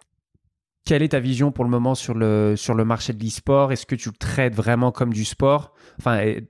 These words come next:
donne-nous un peu ton ressenti là-dessus, sur le côté, est-ce que c'est vraiment une,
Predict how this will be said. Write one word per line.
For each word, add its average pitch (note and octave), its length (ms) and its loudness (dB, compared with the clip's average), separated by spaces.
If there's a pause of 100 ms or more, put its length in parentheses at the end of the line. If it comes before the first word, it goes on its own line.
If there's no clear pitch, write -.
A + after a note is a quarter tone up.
donne-nous C3 320 2
un C3 60 2
peu - 160 0
ton B2 140 2
ressenti A#2 400 0
là-dessus, A#2 420 0
sur B2 180 -2
le G#2+ 80 2
côté, B2+ 420 0
est-ce A#2+ 140 -2
que C#3 80 0
c'est B2 140 -2
vraiment A#2 400 2 (440)
une, A#2 220 -2